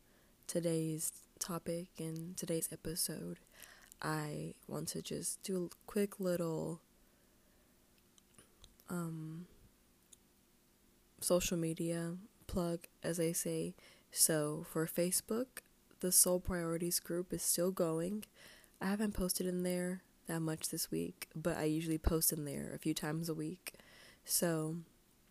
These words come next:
go ahead and join that group if you want, like, extra tips or just more insight on me and the podcast. And that, again, is Soul Priorities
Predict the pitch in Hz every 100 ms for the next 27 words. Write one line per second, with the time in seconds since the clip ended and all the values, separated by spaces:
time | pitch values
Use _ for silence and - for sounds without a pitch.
0 | - - - - - - 185 190 185 180
1 | 185 185 180 180 185 170 175 175 175 170
2 | 175 165 156 151 160 151 - 151 160 -
3 | - 165 - 185 - - 143 156 - -
4 | - - 214 220 190 185 185 185 190 185
5 | - 160 160 156 160 - 170 170 180 -
6 | 160 151 151 165 - 170 - 196 196 226
7 | - - - - - - - 175 165 160
8 | 160 160 160 160 175 175 165 170 - 175
9 | 165 - 180 170 170 180 202 -